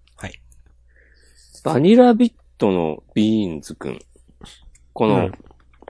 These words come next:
Speaker 2: えー、泥棒のウサギ。
Speaker 1: はい。
Speaker 2: これが絶対にさ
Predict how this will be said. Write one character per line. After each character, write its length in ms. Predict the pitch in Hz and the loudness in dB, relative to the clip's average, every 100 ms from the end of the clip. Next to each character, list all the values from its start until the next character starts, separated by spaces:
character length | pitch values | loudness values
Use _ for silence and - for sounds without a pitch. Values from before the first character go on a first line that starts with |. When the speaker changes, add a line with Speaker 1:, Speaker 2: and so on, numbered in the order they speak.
| - - _ _ - _ _ _ _ | -20 -20 _ _ -20 _ _ _ _
Speaker 2:
え 440 | 127 95 82 80 - | -6 -6 -6 -10 -14
ー、 300 | _ - - | _ -20 -4
泥 220 | - 113 104 | 4 4 4
棒 180 | 92 | 2
の 180 | 85 82 - _ - | 0 -4 -8 _ -18
ウ 60 | 95 | -8
サ 120 | 87 | -6
ギ。 120 | 78 | -4
Speaker 1:
は 140 | 143 110 | -4 -6
い。 120 | - _ _ _ _ _ _ _ _ _ _ _ _ | -10 _ _ _ _ _ _ _ _ _ _ _ _
Speaker 2:
こ 140 | - | 2
れ 80 | 254 | 2
が 120 | 220 - | 2 -2
絶 260 | 151 170 170 _ | -4 -4 -4 _
対 220 | - 202 | -4 -4
に 100 | 196 | -4
さ 340 | - 143 85 | -2 -2 -2